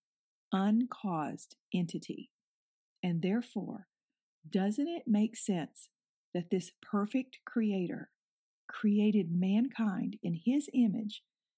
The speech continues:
to commune and to know him? And I say, "Of course, yes." So this means because we are created by him, he fashioned us with a curiosity about him.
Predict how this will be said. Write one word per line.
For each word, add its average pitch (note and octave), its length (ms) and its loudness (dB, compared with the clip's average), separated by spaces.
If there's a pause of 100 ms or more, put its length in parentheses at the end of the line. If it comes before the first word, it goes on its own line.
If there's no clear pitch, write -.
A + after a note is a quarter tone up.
(120)
to G3 100 2
commune G#3 760 4 (100)
and A#3+ 380 4 (120)
to A3+ 140 2
know A3 320 4
him? G#3+ 280 -4 (840)
And A3+ 120 6
I A#3+ 180 4 (120)
say, B3+ 320 0
"Of - 200 -2
course, - 500 -4
yes." A3 500 -4 (680)
So - 140 2
this B3 260 4
means G#3 680 4 (520)
because A3+ 600 0
we A3+ 180 4
are F3+ 100 -2
created E3 540 0
by D3+ 160 -2
him, G#3 420 -4 (600)
he A#3+ 480 4 (560)
fashioned A3 480 2
us - 380 -8 (180)
with G#3 160 0
a B3+ 80 2
curiosity A#3 960 0
about C#3 320 -8
him. - 160 -10